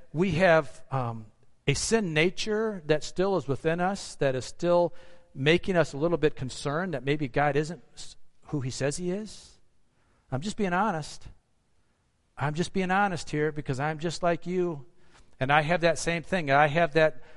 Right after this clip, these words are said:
certain level of income that I have, and I know that that's all I have, and I don't know where else it's gonna come from. If I,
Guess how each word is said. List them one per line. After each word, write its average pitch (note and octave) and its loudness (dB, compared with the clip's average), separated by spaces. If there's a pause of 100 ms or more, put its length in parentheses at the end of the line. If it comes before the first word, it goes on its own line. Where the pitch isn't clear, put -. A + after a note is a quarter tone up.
(140)
certain E3 -2
level E3 4
of C#3 2
income F#3 -2
that E3+ 2
I E3 4
have, E3 2
and B2+ -4
I B2 -2
know D#3 0
that D3+ 4
that's D3+ 4
all F3+ 6
I F3 4
have, E3 4
and A#2 -2
I B2 -4
don't C#3+ -2
know C#3 -4
where D3+ 2
else E3+ 4
it's C#3+ -10
gonna D#3+ -4
come F3 -4
from. E3 -2
If B2 -6
I, C3+ 0